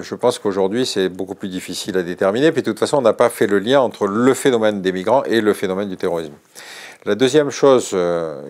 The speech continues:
qui malheureusement est inquiétante, c'est que tous les tentatives d'attentats qu'on a connues depuis la disparition de l'État islamique, c'est du terrorisme endogène. C'est-à-dire des gens qui peuvent encore se mobiliser pour, euh,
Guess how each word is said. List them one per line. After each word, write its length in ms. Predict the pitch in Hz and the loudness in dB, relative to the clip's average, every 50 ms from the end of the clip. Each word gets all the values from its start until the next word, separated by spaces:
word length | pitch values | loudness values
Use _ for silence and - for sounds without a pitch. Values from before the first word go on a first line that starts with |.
| 76 _ _ | -18 _ _
qui 80 | - | -6
malheureusement 500 | 98 101 107 107 107 101 107 101 104 110 | -2 0 0 2 2 2 2 2 2 0
est 140 | 101 95 - | 0 0 -2
inquiétante, 440 | 95 87 - 98 95 - 196 226 220 | -4 -4 -4 -2 0 0 0 0 -2
c'est 180 | - - 107 92 | -4 -6 -6 -6
que 100 | - 101 | -6 -6
tous 180 | - - 165 | -8 -6 -6
les 120 | 151 139 - | -4 -4 -2
tentatives 440 | - 117 95 - 92 - - 107 | -2 -4 -4 -6 -10 -12 -8 -4
d'attentats 400 | 92 98 92 - 95 87 - 104 | -2 -2 -2 -2 -4 -2 -2 -2
qu'on 160 | 98 - 98 95 | -2 -2 -4 -4
a 80 | 92 | -4
connues 240 | - - 104 101 101 | -4 -4 -4 -4 -6
depuis 400 | 98 95 - - - - 147 135 | -2 2 2 2 2 0 0 0
la 80 | 110 98 | 0 0
disparition 480 | 87 92 - - - 95 92 - 101 | 0 -4 -4 -2 0 0 0 -2 -4
de 60 | 92 | -6
l'État 200 | 90 90 - 95 | -4 -2 -2 -2
islamique, 420 | 92 85 - 95 101 143 196 214 - | -4 -4 -4 -6 -6 -6 -6 -6 -8
c'est 260 | - - - 139 156 | -6 -2 0 0 0
du 160 | 127 113 98 | -2 -4 -6
terrorisme 380 | - 104 92 95 131 135 - 107 | -4 -2 0 0 0 0 -2 -2
endogène. 440 | 101 98 113 160 196 214 196 135 98 _ _ _ _ _ - - _ _ _ _ _ _ - - - _ | 0 0 0 2 2 0 0 -4 -10 _ _ _ _ _ -20 -20 _ _ _ _ _ _ -20 -20 -20 _
C'est-à-dire 460 | - - 95 - 110 110 110 123 117 | -16 -6 0 0 2 4 4 4 2
des 140 | 104 107 110 | 2 2 0
gens 280 | 104 120 123 117 104 - _ - - - - - _ _ _ | 0 2 0 0 0 -4 _ -20 -20 -20 -20 -20 _ _ _
qui 180 | - - 110 101 | -8 -6 -6 -6
peuvent 380 | - - _ - 135 135 120 | -8 -10 _ 2 4 4 4
encore 320 | 120 120 113 - 131 117 - | 4 2 2 2 0 0 0
se 100 | - 110 | -4 -4
mobiliser 600 | 101 98 92 90 101 90 98 95 98 147 190 196 | -4 -4 -4 -4 -6 -6 -6 -4 0 2 2 2
pour, 400 | 196 - 117 127 147 147 110 104 | 0 0 2 2 2 4 4 2
euh, 120 | 90 85 | 2 2